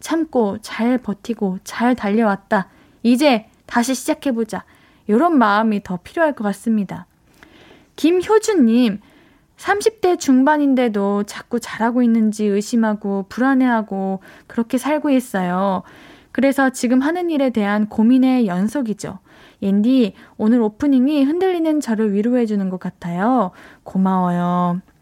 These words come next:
에이, 옌디가 고맙습니다. 저는 정말 그렇게 생각해요. 정말 아무 생각 없고 아무 꿈이 없고 아무 계획이 없는 사람들은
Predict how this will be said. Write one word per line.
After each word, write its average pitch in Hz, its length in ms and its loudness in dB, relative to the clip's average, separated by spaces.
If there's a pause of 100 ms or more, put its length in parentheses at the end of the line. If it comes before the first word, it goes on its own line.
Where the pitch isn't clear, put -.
(720)
에이, 196 440 0
옌디가 190 340 0
고맙습니다. 185 1080 -4 (1800)
저는 294 360 4
정말 254 360 4
그렇게 262 320 -4
생각해요. 220 800 -2 (800)
정말 277 680 2 (460)
아무 370 480 0
생각 359 340 -2
없고 196 600 -2 (480)
아무 226 340 0
꿈이 349 320 0
없고 180 480 -4
아무 240 320 0
계획이 247 400 -2
없는 202 340 0
사람들은 233 680 -2